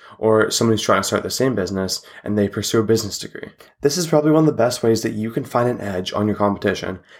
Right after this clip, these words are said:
because so many people just aren't willing to make the sacrifices in order to do well. And that's the reason why they don't.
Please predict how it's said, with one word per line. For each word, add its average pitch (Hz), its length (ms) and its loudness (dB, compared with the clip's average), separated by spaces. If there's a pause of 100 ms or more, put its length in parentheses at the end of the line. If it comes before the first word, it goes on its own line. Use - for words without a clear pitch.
because 120 500 0 (340)
so - 240 0
many 185 140 2
people 107 340 2
just 120 280 -2
aren't 135 200 0
willing 117 180 2
to 113 100 -4
make 110 140 0
the 107 80 0
sacrifices 107 760 -4
in 110 140 -2
order 110 200 2
to 110 140 -2
do 101 160 2
well. 101 400 0 (200)
And 117 180 2
that's 107 460 -2
the 135 100 4
reason 107 260 2
why 107 120 2
they 101 120 2
don't. 110 400 -6